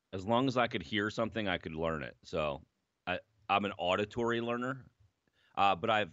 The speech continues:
I have mild forms of dyslexia, and so I was, I was technically reading disabled, and I just, I got A D H D. I can't concentrate on reading a book. I,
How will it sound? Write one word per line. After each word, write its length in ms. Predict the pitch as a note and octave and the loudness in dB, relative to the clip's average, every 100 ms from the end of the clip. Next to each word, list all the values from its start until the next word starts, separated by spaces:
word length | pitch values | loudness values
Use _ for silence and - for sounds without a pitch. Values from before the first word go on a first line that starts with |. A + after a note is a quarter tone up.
| - | 0
I 100 | G#2 | 0
have 140 | E2 - F2+ | -2 -8 -6
mild 340 | G2 G#2 G#2 | 0 0 0
forms 300 | - G2+ F2+ | -2 -6 -6
of 80 | E2 | -10
dyslexia, 600 | F2+ - F#2 - G#2 G2 G#2 _ - | -12 -4 -4 -4 -4 -4 -6 _ -6
and 440 | F2+ F2 F2 E2 - _ | -4 -2 -4 -8 -12 _
so 180 | - F2 | -4 0
I 80 | E2+ | 0
was, 180 | E2 - | -2 -4
I 80 | G2 | -2
was 180 | F#2 D#2+ | -2 -2
technically 520 | G2+ F#2+ G2 F2 D#2+ E2 - _ | -4 -4 -6 -4 -4 -6 -12 _
reading 440 | C#2+ E2 G2 F#2+ | -10 -6 -4 -4
disabled, 600 | F2+ E2+ F2+ E2+ F2+ G#2+ G2 _ _ _ _ _ _ | -4 -4 -2 -2 0 -2 -6 _ _ _ _ _ _
and 540 | F#2+ F#2+ F#2+ F2+ F2+ - _ - | 2 4 4 2 0 -6 _ 0
I 160 | F2 F2 | 0 0
just, 500 | E2 F2+ - - - | -4 -8 -10 -14 -8
I 80 | D#2+ | -6
got 120 | D#2+ | -2
A 100 | F2 | 0
D 160 | F2 E2+ | 0 0
H 220 | E2 - | -2 -4
D. 160 | F#2+ F#2+ | 0 0
I 60 | |
can't 220 | F2+ A2 | 0 -4
concentrate 540 | F#2+ G#2+ - - F2+ D#2 | -4 -4 -4 -6 -4 -4
on 120 | D2+ | -4
reading 260 | D#2+ E2+ D2 | -4 -6 -8
a 40 | |
book. 300 | - F#2 E2 | -4 -4 -2
I, 160 | C#2 | -4